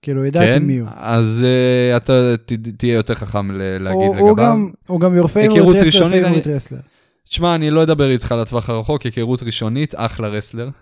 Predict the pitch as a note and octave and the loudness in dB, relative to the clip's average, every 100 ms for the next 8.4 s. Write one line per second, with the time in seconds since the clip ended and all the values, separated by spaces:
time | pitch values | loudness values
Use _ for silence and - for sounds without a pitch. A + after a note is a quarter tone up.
0 | _ G#2+ A2 A2 G#2+ - A2+ G#2+ G#2+ G#2+ | _ -8 -4 -2 -4 -6 -8 -6 -4 -4
1 | G2 G2 G#2 - G#2 G2+ G2 F#2+ F#2+ F#2+ | -6 -8 -8 -8 -6 -6 -6 -6 -6 -6
2 | G2 G2 G#2 G2+ G2 G#2 G#2 A#2 D3+ - | -8 -8 -8 -6 -6 -4 -4 -4 -8 -12
3 | - - G#2 G#2+ G#2 G#2 G2+ G2+ G2+ G#2+ | -18 -10 -6 -4 -6 -8 -8 -10 -12 -16
4 | _ _ _ _ _ _ _ _ _ _ | _ _ _ _ _ _ _ _ _ _
5 | _ _ _ _ _ _ A#2 A2+ A#2 C#3 | _ _ _ _ _ _ -4 -2 0 0
6 | C#3 C3 A#2+ - B2 A#2+ A2+ A2+ G#2+ A2 | 2 0 0 -2 -2 -2 -4 -6 -8 -8
7 | G2+ F#2 G2 A2 A#2+ A2+ A#2 G#2+ G2+ F#2+ | -6 -6 -6 -4 -4 -2 -2 -2 -6 -8
8 | F2 F#2 A#2+ | -10 -8 -8